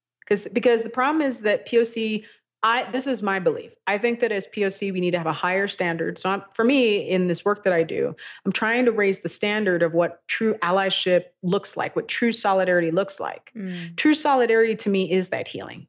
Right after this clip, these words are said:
Speaker 1: It means that if you've gotten healing, psychological healing, you are going to have more intimate, connected relationships. If you haven't, there's gonna be more potential for conflict and betrayal.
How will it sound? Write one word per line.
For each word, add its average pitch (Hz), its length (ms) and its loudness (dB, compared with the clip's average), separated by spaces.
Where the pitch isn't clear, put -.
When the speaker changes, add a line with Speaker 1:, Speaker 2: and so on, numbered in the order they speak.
Speaker 1:
It 202 160 0
means 220 380 4
that 185 320 -2
if 202 140 0
you've 285 160 2
gotten 196 280 -2
healing, 180 840 0
psychological 202 560 -2
healing, 180 580 0
you 262 280 4
are 247 100 2
going 202 380 0
to 190 80 -2
have 156 480 -6
more 220 240 4
intimate, 175 800 -2
connected 175 460 -2
relationships. 220 920 0
If 196 280 2
you 185 140 -2
haven't, 214 880 -2
there's 254 220 4
gonna 262 200 2
be 233 220 0
more 208 380 0
potential 202 560 -2
for 185 180 0
conflict 180 540 0
and 160 120 -2
betrayal. - 480 0